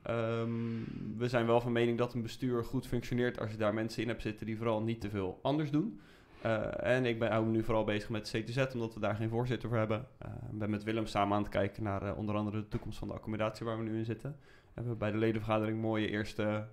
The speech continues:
praatplaten gezien, zoals we die, eh, zo mooi noemen. Eh, en dat zijn eigenlijk de twee dingen waar we ons mee bezighouden, los van de dagdagelijkse dingen die, eh,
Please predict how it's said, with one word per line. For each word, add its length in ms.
praatplaten 680
gezien, 300
zoals 200
we 60
die, 300
eh, 120
zo 120
mooi 200
noemen. 240
Eh, 100
en 320
dat 120
zijn 120
eigenlijk 120
de 80
twee 200
dingen 200
waar 120
we 60
ons 120
mee 140
bezighouden, 580
los 140
van 220
de 100
dagdagelijkse 680
dingen 240
die, 180
eh, 60